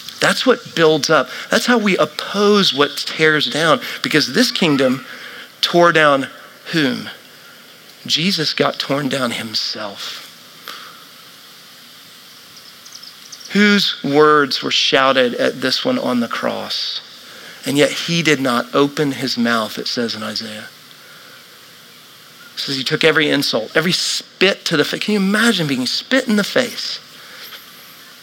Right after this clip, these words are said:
after you have just told everyone of the good news?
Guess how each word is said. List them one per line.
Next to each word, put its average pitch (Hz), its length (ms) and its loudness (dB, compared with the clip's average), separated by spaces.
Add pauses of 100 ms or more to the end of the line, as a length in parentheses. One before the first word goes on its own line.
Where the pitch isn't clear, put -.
(160)
after 151 240 0
you 147 180 0
have 143 80 -2
just 131 260 -4
told 165 320 2
everyone 127 680 0 (1800)
of 123 100 -10
the 135 60 -6
good 131 220 -4
news? 120 460 -6